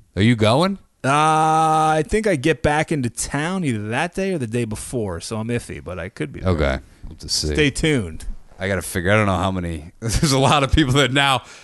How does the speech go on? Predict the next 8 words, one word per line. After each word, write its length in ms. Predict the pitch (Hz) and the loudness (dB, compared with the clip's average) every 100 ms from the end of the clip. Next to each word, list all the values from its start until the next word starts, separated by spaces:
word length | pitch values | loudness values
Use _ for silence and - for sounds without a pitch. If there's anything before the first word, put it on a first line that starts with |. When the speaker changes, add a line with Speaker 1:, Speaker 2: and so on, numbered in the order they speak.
| - | -20
Speaker 1:
somebody 380 | - - 185 170 | -6 -2 4 6
already 180 | 135 123 | 6 4
bought 380 | 117 127 131 - | 4 4 2 0
or 140 | 117 117 | 0 2
rented, 340 | 127 131 120 | 2 2 0
like, 200 | 110 101 | 0 0
a 100 | 82 | -2
suite, 720 | - - - 127 165 98 - | 2 2 2 0 0 0 -8